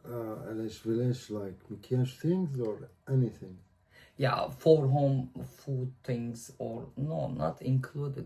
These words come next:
Speaker 2: these things. Yani diyor ki, "Ay, sadece, e, makyaj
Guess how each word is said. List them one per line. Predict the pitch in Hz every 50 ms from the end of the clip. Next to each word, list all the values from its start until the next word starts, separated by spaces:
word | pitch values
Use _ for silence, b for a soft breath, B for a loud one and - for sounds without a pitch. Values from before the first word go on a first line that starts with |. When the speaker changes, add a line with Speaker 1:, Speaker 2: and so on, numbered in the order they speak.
| - -
Speaker 2:
these | - 135 131 - -
things. | - - - 127 - - - _ _ _ _ b b b b b b b b
Yani | 151 156 151 156 165 165 165
diyor | 175 208 208 208 202
ki, | - 180 156 139
"Ay, | 131 - 143 135 139 143
sadece, | - - - - 175 165 160 165 175 165 170 170
e, | 160 143 135 - 214 - 220
makyaj | 208 180 175 165 165 - - - 180 165 165 165 -